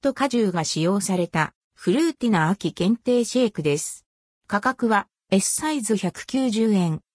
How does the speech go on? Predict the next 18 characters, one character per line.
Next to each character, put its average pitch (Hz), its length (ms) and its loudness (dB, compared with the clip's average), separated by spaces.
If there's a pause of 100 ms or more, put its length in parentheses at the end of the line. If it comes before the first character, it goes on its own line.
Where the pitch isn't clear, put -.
M 226 240 2
サ 302 180 -2
イ 254 80 0
ズ 185 120 0
二 165 180 2
百 247 320 -2
六 247 300 -2
十 220 240 2
円。 170 300 0 (720)
柚 262 140 0
子 269 140 0
胡 196 120 -4
椒 240 280 0
マ 214 160 0
ヨ 202 120 0
ソ 220 200 -2
ー 190 60 0
ス。 - 200 -12